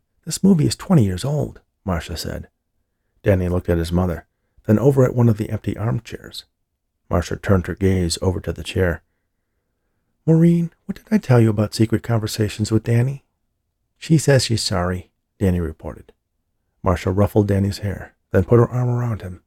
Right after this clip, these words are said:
and squeezed. Maureen smiled as she watched Marcia try to hold on as Danny struggled to squirm out of her grasp. Although it was something she would never do with her own child, she enjoyed the vicarious experience nonetheless.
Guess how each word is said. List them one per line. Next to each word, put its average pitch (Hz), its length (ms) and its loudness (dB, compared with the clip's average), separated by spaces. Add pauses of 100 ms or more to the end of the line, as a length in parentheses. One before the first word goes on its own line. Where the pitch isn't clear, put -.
(100)
and 110 100 -6
squeezed. - 460 -8 (1800)
Maureen 92 300 2
smiled 95 480 -4
as 95 80 0
she - 140 -6
watched 95 440 -4
Marcia 110 360 2
try 101 180 -2
to 98 80 -4
hold 110 300 2
on 110 400 -2 (340)
as 113 100 2
Danny 143 240 0
struggled 107 440 -4
to 101 80 -8
squirm 110 520 -4
out 95 140 -6
of 92 60 -10
her 95 80 -8
grasp. 95 440 -6 (840)
Although 135 220 2
it 190 40 -2
was 175 160 -2
something 139 320 -4
she 127 160 -4
would 120 140 0
never 110 180 0
do 107 300 6
with 101 160 -4
her - 180 -2
own 113 180 0
child, 76 380 -12 (540)
she - 160 -2
enjoyed 175 340 4
the 165 80 2
vicarious 131 640 -4
experience 107 680 -8
nonetheless. 101 600 -6